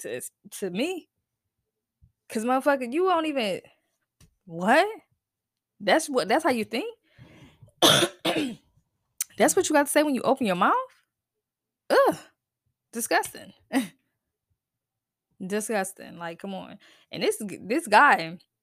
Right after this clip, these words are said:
when I tell you, he was really nice looking, like, really nice looking. And when he opened his mouth, not only did his words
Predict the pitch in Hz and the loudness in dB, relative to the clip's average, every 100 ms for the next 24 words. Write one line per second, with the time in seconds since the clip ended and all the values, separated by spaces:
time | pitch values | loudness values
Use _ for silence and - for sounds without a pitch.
0 | _ _ _ _ _ _ - 175 185 208 | _ _ _ _ _ _ -8 -2 0 0
1 | 302 220 277 359 190 202 269 254 214 254 | -2 -2 0 -2 2 6 6 4 0 0
2 | - 156 156 165 180 180 180 226 311 320 | -2 -8 -10 -6 -4 -4 -6 -6 -4 -4
3 | 294 285 302 302 185 - - 196 - _ | -4 -4 -6 -8 -10 -12 -20 -20 -20 _
4 | _ _ - 190 202 254 311 269 262 277 | _ _ -8 -4 -2 -2 0 0 0 0
5 | 247 220 233 269 247 202 - - 285 302 | -4 -2 0 0 0 -2 -2 -4 -4 -4
6 | 220 202 196 202 180 180 226 269 220 180 | -2 -2 0 -2 -6 0 2 4 2 -2
7 | - - | -10 -18